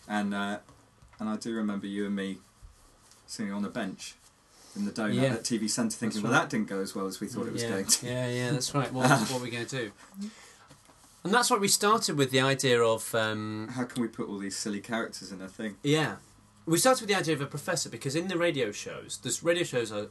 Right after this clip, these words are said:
Speaker 2: as I say, a spoof lecture series. And, uh, and I'm giving the lecture, and we had a sort of talking head character, Professor Austin Herring, and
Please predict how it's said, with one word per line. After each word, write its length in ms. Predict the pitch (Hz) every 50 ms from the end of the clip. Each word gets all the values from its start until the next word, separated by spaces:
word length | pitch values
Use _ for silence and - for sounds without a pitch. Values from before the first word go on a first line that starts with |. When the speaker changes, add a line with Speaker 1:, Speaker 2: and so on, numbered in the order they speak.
| - 110
Speaker 2:
as 120 | 107 101
I 40 | 104
say, 180 | 98 113 98
a 60 | 92 -
spoof 320 | - - 110 101 - 104
lecture 260 | 98 95 - - -
series. 480 | - - - 87 - - - - - - - - - - - - - -
And, 320 | 110 110 107 104 104 - - - -
uh, 40 | 117 107 107 107 -
and 100 | 117 127
I'm 180 | 135 139 139 135
giving 180 | 123 127 120 120
the 80 | 117
lecture, 380 | 110 113 104 - - - 113 -
and 140 | - 113 120
we 80 | 120 120
had 220 | 117 139 135 120 127
a 180 | 117 113 110 -
sort 180 | - - 117 117
of 80 | 113 -
talking 380 | - 123 110 - - 113 110
head 200 | 123 147 139 -
character, 440 | - - 101 90 80 - - - 90
Professor 420 | - - - - 110 110 - - - 98
Austin 300 | 98 - - 104 98 101
Herring, 360 | - 135 123 107 90 92 98 - - - - - - - -
and 320 | 117 117 120 117 117 107